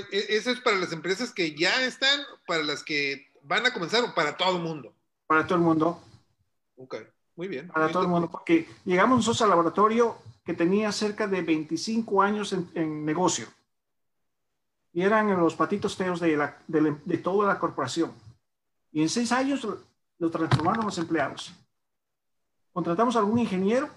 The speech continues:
Speaker 2: No. ¿Contratamos a algún especialista? No. Era nomás decir a los empleados, "¿Qué necesitas para hacer tu trabajo mucho más fácil y mejor?". Hacemos eso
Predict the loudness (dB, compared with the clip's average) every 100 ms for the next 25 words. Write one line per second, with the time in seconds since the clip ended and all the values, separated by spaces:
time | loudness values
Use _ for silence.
0 | -10 -6 -6 -8 -20 _ -4 -2 -2 -2
1 | -2 0 0 0 0 0 0 -2 -2 0
2 | -4 -8 -20 _ 0 0 0 -16 -20 _
3 | -4 0 2 2 0 -2 -12 _ _ _
4 | -6 0 0 0 0 -2 -2 -4 -4 -4
5 | -6 -6 -8 -6 -8 -8 -10 -6 -4 -4
6 | -6 -8 -6 -6 -4 -4 -4 -10 -14 _
7 | _ _ _ _ _ _ _ _ -8 -2
8 | 0 0 0 -2 -6